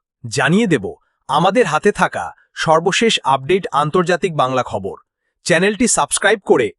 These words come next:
আমাদের সাথেই থাকুন। ইসরায়েল বিশ্বের সবচেয়ে ঘৃণিত দেশ, খামেনি। ইসরায়েলি শাসন ব্যবস্থা বর্তমানে বিশ্বের সবচেয়ে ঘৃণিত শাসন ব্যবস্থা বলে মন্তব্য করেছেন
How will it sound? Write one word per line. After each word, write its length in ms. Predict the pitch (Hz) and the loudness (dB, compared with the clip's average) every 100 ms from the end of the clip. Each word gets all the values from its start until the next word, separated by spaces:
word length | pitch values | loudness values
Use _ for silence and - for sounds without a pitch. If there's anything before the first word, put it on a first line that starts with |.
| _ | _
আমাদের 320 | 147 151 165 190 | -2 0 2 0
সাথেই 420 | - 143 156 143 | 0 -2 -2 -2
থাকুন। 360 | 113 - - _ _ _ _ _ _ _ - | -4 -6 -10 _ _ _ _ _ _ _ -2
ইসরায়েল 520 | 165 160 185 233 254 | 0 2 4 4 4
বিশ্বের 400 | 175 180 - 233 | 2 2 4 2
সবচেয়ে 420 | 208 196 - 208 | 2 0 2 0
ঘৃণিত 380 | 139 147 170 170 | 2 0 0 0
দেশ, 400 | 156 113 92 - _ _ - | 0 -2 -4 -12 _ _ -4
খামেনি। 500 | 151 147 117 92 - _ _ _ _ _ _ | 0 0 -2 -6 -16 _ _ _ _ _ _
ইসরায়েলি 540 | 156 160 170 214 247 254 | 0 2 4 6 6 4
শাসন 380 | 185 156 208 | 2 2 2
ব্যবস্থা 560 | 196 185 202 - 127 85 - _ 107 | 4 4 2 0 -4 -4 -12 _ 0
বর্তমানে 580 | 135 - 180 190 214 | 0 2 2 4 2
বিশ্বের 420 | 165 143 - 202 196 | 2 -2 0 2 2
সবচেয়ে 420 | 170 - 202 156 | 0 -2 -2 -2
ঘৃণিত 420 | 104 151 190 202 | 0 0 2 2
শাসন 420 | 196 139 - 175 | 0 0 -2 0
ব্যবস্থা 400 | 160 170 170 185 | 0 0 0 0
বলে 200 | 156 175 | 2 0
মন্তব্য 500 | 151 143 139 160 170 | 2 0 0 -2 -2
করেছেন 500 | 170 170 175 190 98 | 2 2 2 -2 -4